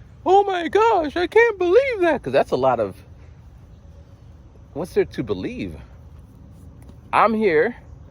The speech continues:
What, what time is it? It's, uh, It's eight o'clock and there's no one here. Oh my gosh, I can't believe people don't walk in the, why would I think that? Why do I care what other people are doing? I'm here and it's quiet,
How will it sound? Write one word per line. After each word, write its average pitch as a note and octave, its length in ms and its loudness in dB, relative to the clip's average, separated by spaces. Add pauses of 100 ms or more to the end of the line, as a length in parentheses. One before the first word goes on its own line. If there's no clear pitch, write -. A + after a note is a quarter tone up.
What, A#2+ 200 -6
what G2 120 -6
time F2 260 -4
is D2+ 100 -8
it? C#2+ 100 -6
It's, - 260 -6
uh, F2+ 280 2 (960)
It's - 180 -18
eight A#2 140 2
o'clock A2 440 -4 (240)
and A#2 100 0
there's D#3+ 140 4
no E3+ 160 2
one F#3 160 2
here. E3 320 0 (640)
Oh A#4+ 200 2
my F#4 180 -4
gosh, B4 360 0
I F#4+ 100 -2
can't A4 240 0
believe A#4+ 340 -4
people A4+ 280 -6
don't G4 220 -2
walk C#5 280 0
in G4 80 -4
the, F4+ 60 -6
why C#3 360 -6
would G#3+ 100 -2
I G#3+ 80 -2
think - 300 -10
that? D#2+ 180 -6 (360)
Why C3 160 -2
do D3+ 80 -2
I A#2+ 80 -4
care D#3 340 0
what A2+ 200 -4
other A#2 160 -6
people A#2+ 280 -12
are G2 60 -8
doing? G#2 300 -8 (680)
I'm G3 220 0
here E2+ 240 -8 (880)
and F#2+ 80 -8
it's A2 100 -6
quiet, F3+ 380 0